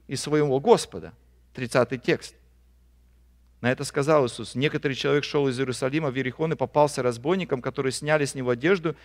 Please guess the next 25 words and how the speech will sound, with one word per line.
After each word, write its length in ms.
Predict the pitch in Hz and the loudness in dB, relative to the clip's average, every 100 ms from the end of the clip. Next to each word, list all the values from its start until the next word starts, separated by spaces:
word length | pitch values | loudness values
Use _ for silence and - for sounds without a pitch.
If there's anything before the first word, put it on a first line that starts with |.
| - - - - | -20 -20 -20 -4
и 140 | 127 | -2
изранили 480 | 117 143 170 196 160 | 0 4 6 6 2
его, 180 | 143 131 | 2 2
ушли, 260 | - 165 | 0 2
оставив 520 | 180 147 - 165 156 - | 4 4 2 2 2 -2
его 260 | 143 139 | -2 0
едва 320 | 135 127 143 | 0 4 4
живым". 440 | 127 147 156 156 101 _ _ _ _ _ _ _ _ _ _ _ _ _ _ _ _ _ _ _ _ _ _ _ _ _ _ _ _ _ - | 4 0 2 2 0 _ _ _ _ _ _ _ _ _ _ _ _ _ _ _ _ _ _ _ _ _ _ _ _ _ _ _ _ _ -2
Тридцать 340 | 135 - 139 | -2 -2 -2
третий 280 | 156 151 131 | 0 0 -2
стих. 220 | - 131 | -6 -4
"Самарянин 500 | - 147 147 165 208 | -2 0 0 2 2
же, 140 | 156 | 2
некто, 380 | 151 170 - 151 | 2 0 0 0
проезжая, 600 | 123 143 139 131 180 165 | 2 2 0 2 4 4
нашел 440 | 147 143 - 190 196 | 2 -2 0 0 0
на 80 | |
него, 240 | 170 147 139 | -2 0 -2
увидев 400 | 139 175 160 151 | -2 -2 -2 -2
его, 180 | 139 131 | -2 -2
сжалился 800 | 117 147 156 120 104 - 95 - _ _ _ _ _ _ _ _ _ _ - | 2 6 6 4 -2 -8 -12 -16 _ _ _ _ _ _ _ _ _ _ -10
и 100 | 117 | -6
перевязал 600 | 139 135 139 131 156 156 | -4 -2 0 6 6 6
ему 120 | 151 | 4
раны, 520 | 147 151 123 98 | 4 4 4 0